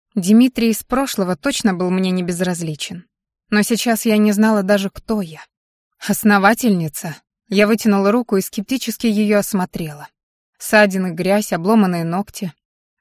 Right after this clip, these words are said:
Да я сбрендила. Всё это какая-то ошибка. Прозрение, озарившее после спуска в облачное хранилище, ушло,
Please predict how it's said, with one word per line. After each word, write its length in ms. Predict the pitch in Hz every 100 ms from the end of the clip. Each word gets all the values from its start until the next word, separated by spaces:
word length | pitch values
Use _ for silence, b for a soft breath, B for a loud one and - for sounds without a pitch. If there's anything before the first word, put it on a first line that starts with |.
| _ -
Да 80 |
я 200 | 185 226
сбрендила. 800 | 208 190 202 202 156 147 160 156 - _ _ _ _
Всё 220 | - -
это 160 | 254 233
какая-то 520 | 240 214 240 220 220
ошибка. 560 | 208 - 214 - - - _ _ _
Прозрение, 600 | 214 208 220 254 233 180
озарившее 540 | 180 214 254 - 214 202
после 320 | 247 226 202
спуска 480 | - - 254 - 190
в 40 |
облачное 500 | 214 214 208 208 196
хранилище, 720 | - 202 208 226 208 - 214 -
ушло, 480 | 214 - 190 175